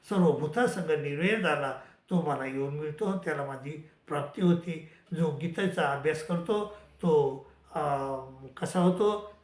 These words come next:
ज्ञानी होतो आणि कृतकृत्य होतो. माय बाबा, आपल्याला, अ, माहीत नाही की आपल्याला त्रिगुणानं बांधलेलं आहे, हे माहीत नाही आपल्याला. तर हे त्रिगुण जे आहेत ते रज,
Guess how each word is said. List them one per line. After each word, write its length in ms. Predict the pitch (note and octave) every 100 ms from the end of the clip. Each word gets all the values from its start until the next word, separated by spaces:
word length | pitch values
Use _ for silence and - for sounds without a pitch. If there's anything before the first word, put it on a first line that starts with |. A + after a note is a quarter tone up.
| -
ज्ञानी 400 | D#3 D3+ E3+ C4
होतो 520 | G#3 F3+ F3 D#3+ - - -
आणि 140 | D#3+
कृतकृत्य 840 | D3+ - F3 E3+ - F3 E3 -
होतो. 260 | A#3 A#3+ - _ _
माय 120 | F#3 E3+
बाबा, 380 | E3+ F3 G3 F#3+ - - -
आपल्याला, 640 | F3 F3 F#3+ F3+ F3 E3 - - -
अ, 160 | E3+ D#3
माहीत 340 | D#3 D#3+ G#3+ F#3+
नाही 260 | F3 D3+ D3 - -
की 80 | F3+
आपल्याला 840 | D3 D#3+ F#3 F#3 F3 F3 F3 F3 F3 - _
त्रिगुणानं 580 | A3 A3+ G3+ F#3+ F3 F#3
बांधलेलं 440 | E3 C3 B2 C3+ B2
आहे, 200 | - - _ _ _ _ _ _ -
हे 80 | G3+
माहीत 360 | F3+ D#3 E3+ G#3+
नाही 140 | F#3
आपल्याला. 360 | - - C3+ - - _ _ _ _ _
तर 40 | A#3+
हे 220 | G#3 F#3 - - _
त्रिगुण 540 | C4+ C#4+ D4 D4 C4 B3 A3+ - - F3+
जे 100 | F#3+
आहेत 380 | E3 D#3+ F3+ F3 C#3 - - _
ते 60 | F#3+
रज, 380 | F3 A#3+ B3+